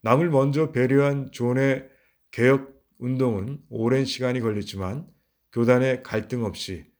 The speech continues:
더 완전한 결과를 낼 수 있었던 겁니다.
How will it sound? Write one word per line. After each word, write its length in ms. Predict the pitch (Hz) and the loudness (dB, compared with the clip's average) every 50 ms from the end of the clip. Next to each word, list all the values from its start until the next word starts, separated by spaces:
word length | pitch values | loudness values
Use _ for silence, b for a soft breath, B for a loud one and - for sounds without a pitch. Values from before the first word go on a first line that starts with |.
| _ _ _ | _ _ _
더 100 | - 113 | -6 -4
완전한 640 | 107 98 98 110 117 110 117 117 120 120 120 117 | -4 -2 -4 -4 -4 -2 -2 -2 -2 -2 -4 -6
결과를 640 | 117 - 104 104 104 98 104 104 117 147 170 170 170 b b b b b b _ _ _ _ _ _ _ _ _ _ _ _ - | -6 -4 -4 -4 -2 -2 -2 0 0 0 -2 -2 -4 b b b b b b _ _ _ _ _ _ _ _ _ _ _ _ -4
낼 220 | 98 104 107 113 | 0 2 2 2
수 300 | 107 - - - 127 131 | 0 -4 -6 -6 -4 -4
있었던 480 | 127 113 107 - 117 104 - - 110 117 | -4 -4 -4 -4 -4 -4 -4 -4 -4 -4
겁니다. 520 | 104 95 92 92 87 95 87 80 76 - | -2 -2 -4 -4 -4 -6 -8 -8 -12 -20